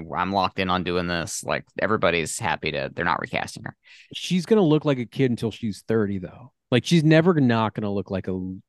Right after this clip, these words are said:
Speaker 2: little girl. I think that that's just kind of how she looks. Um, it, it's,
Speaker 1: Mm-hmm.
Speaker 2: yeah, it's odd because we're all been introduced to Bella Ramsey in Game of Thrones, where she was like, like, like a legit kid,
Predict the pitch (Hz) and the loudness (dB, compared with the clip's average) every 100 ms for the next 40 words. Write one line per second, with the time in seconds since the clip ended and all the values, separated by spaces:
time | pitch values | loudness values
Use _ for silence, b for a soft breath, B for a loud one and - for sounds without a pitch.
0 | _ _ _ 110 101 110 101 90 95 82 | _ _ _ -4 2 4 2 0 -2 -4
1 | 73 - _ _ b b _ - 117 135 | -10 -20 _ _ b b _ 0 2 2
2 | 135 123 123 127 - - 120 117 117 107 | 2 2 2 0 -6 -6 -2 0 0 -2
3 | 98 _ _ _ _ - - 110 110 107 | -6 _ _ _ _ -12 -2 2 2 2
4 | - 110 92 90 104 156 - - - b | -2 -6 -6 -2 0 0 -2 -14 -16 b
5 | b b b - 120 120 117 - 165 156 | b b b -2 2 2 0 2 0 0
6 | - 120 107 107 98 123 - 165 - 185 | 2 4 4 2 0 0 -4 -8 0 2
7 | 202 156 143 139 113 - _ 151 139 143 | 2 0 0 -2 -4 -14 _ -8 -6 -2
8 | 156 185 202 147 143 143 131 127 117 120 | 2 4 6 6 4 0 0 2 0 -2
9 | 113 113 - 110 107 104 104 101 113 98 | -2 -2 -2 -2 0 0 -2 -4 -6 -6
10 | 104 98 101 - 208 165 127 120 - _ | -4 -6 -4 4 6 6 4 2 -6 _
11 | 120 110 123 110 107 113 - - 120 113 | -4 -2 -2 -2 -4 -6 -6 -4 -4 -2
12 | 110 101 175 - - 87 | -2 2 2 2 -6 -12